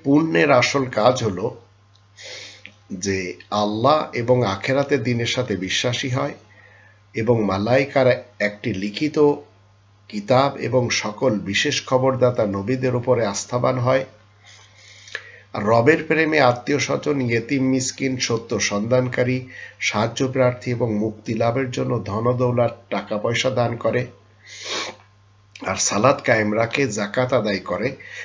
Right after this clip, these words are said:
অঙ্গীকার ঠিক মতো পালন করে। আর অভাব, রোগ এবং দুঃখ ক্লেশের সময় যারা ধৈর্য ধারণ করে,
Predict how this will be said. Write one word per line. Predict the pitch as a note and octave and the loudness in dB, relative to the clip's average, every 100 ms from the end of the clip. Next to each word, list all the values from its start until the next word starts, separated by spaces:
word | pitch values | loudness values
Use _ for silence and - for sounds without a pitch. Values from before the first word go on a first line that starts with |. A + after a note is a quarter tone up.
| - | -6
অঙ্গীকার | A2+ A2 B2 C3+ C#3+ B2+ | -2 2 2 2 0 0
ঠিক | C3 B2+ | -4 -2
মতো | A#2+ A2+ | -4 -4
পালন | A2 G2 G2 A#2+ | -2 -2 0 -2
করে। | B2 C3 C3+ - | 0 0 -2 -2
আর | A2+ G#2+ | -2 -2
অভাব, | F2+ G#2 A2 B2+ - - - - _ | 0 0 2 0 0 -8 -20 -20 _
রোগ | - G2 B2 C#3+ - | -8 4 6 6 2
এবং | A#2 B2+ C3 C3 - | 0 2 2 0 -8
দুঃখ | F#2+ G#2 - | -8 -8 -6
ক্লেশের | D#3+ D3+ D3 B2 B2+ - | -6 -4 -2 -2 -2 -2
সময় | C3 A#2+ A2 | 0 0 0
যারা | A2 G#2 | 0 -2
ধৈর্য | F2 G#2+ B2 C3+ | -2 -6 -6 -4
ধারণ | A#2+ A#2+ A2+ | -2 0 0
করে, | G#2 G#2 A#2+ | -2 0 0